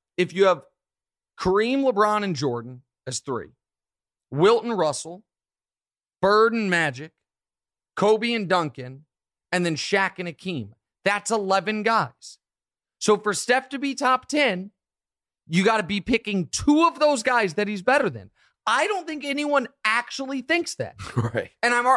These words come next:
Speaker 1: I'll give him the nod over K D, give him the nod over Giannis. Even in that example, I gave him the nod over Doctor J,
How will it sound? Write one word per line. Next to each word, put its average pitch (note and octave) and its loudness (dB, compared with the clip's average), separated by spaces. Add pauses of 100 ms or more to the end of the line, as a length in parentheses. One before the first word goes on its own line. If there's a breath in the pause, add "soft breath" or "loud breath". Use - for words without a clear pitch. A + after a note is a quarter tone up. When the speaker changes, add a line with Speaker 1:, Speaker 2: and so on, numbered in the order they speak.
Speaker 1:
I'll G#3+ 2
give B3+ -2
him C#4 -4
the C#4 0
nod C4 2
over A#3+ 0
K A#3 0
D, A3 0
give G#3+ 0
him A#3 -6
the A#3 -4
nod A3+ 2
over G#3 2
Giannis. G3+ -2 (240)
Even G#3 -2
in F#3+ -4
that G#3 0
example, F#3+ 0
I E3+ 4
gave F3+ 0
him G#3 -6
the G3 -6
nod F#3+ 0
over F3 -2
Doctor F3+ -2
J, F#3+ 0